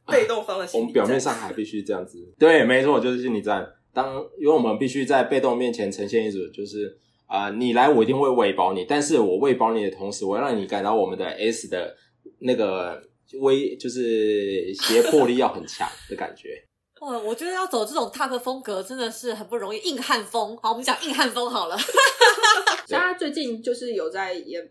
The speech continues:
Speaker 4: 就是他现在最近有在测试做像头套之类的东西。
Speaker 2: 就，但我在圈内做一些东西的时候，纯-，纯粹只是觉得说，哎，蛮特别的，好玩的啦。然后就是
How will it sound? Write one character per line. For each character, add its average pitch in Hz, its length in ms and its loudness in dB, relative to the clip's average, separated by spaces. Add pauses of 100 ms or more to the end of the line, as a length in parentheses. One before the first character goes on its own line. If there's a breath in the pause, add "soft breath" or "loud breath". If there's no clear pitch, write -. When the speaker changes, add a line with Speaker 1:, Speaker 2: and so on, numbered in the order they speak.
(120)
Speaker 4:
就 254 120 -6
是 269 100 -4
他 294 100 0
现 311 160 -4
在 254 140 -4
最 240 100 0
近 233 180 -4
有 170 100 -6
在 180 160 -8
测 185 200 -10
试 185 200 -8
做 175 280 -8 (140)
像 185 260 -12 (160)
头 - 220 -14
套 175 180 -14
之 160 160 -20
类 170 200 -14
的 - 120 -20
东 - 100 -20 (120)
西。 - 320 -20
Speaker 2:
就， 156 360 4
但 185 160 4
我 127 120 6
在 147 140 2
圈 135 180 0
内 135 100 0
做 131 240 4
一 127 40 8
些 123 140 4
东 120 180 -2
西 117 120 -8
的 104 80 -2
时 101 160 -8
候， 95 80 -6
纯-， - 300 -8
纯 113 160 -4
粹 151 160 -2
只 123 140 -2
是 120 40 -8
觉 113 160 -2
得 104 140 -2
说， 135 160 -10
哎， 123 160 -4 (400 soft breath)
蛮 117 240 -2
特 180 220 2
别 107 180 0
的， 98 160 -2
好 92 240 -2
玩 85 260 -6
的 92 140 -8
啦。 82 180 -8
然 87 80 -4
后 113 240 -4
就 104 140 -10
是 113 260 -6